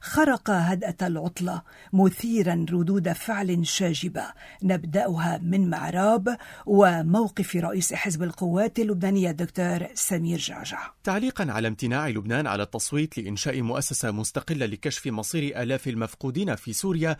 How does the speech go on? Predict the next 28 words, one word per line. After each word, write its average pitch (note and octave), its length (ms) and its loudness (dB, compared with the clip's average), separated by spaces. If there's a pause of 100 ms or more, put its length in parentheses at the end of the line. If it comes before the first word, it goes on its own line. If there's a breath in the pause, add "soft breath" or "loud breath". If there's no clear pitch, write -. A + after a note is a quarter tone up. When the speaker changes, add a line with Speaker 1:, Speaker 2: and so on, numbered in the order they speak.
(260 loud breath)
Speaker 2:
على C#3+ 160 0
مدى D3+ 220 2
اثني G#3 300 -2
عشر B2+ 340 -2
عاماً A#2 340 -2
من G#2 180 -4
الحرب، C3 380 -4 (340 loud breath)
وصف G#3+ 340 -2
رئيس B2 400 -2
حزب C3+ 280 -4
القوات C3+ 480 -2
اللبنانية A2 440 -2
سمير G#2+ 320 -4
جعجع B2 380 -2
الخطوة E3+ 440 -4 (320 loud breath)
بأنها F3+ 500 0
أمر D3+ 240 2
مخز B2 380 -2
جداً، G#2+ 480 -2 (220 loud breath)
وتساءل A#2 640 -2
في C3+ 120 -4
بيان C3+ 360 0 (300 loud breath)
حول G3+ 220 0
الدافع F#3+ 440 0
الذي G#2+ 280 -4
منع B2 320 -2
السلطة C#3+ 440 -4
اللبنانية B2 640 -2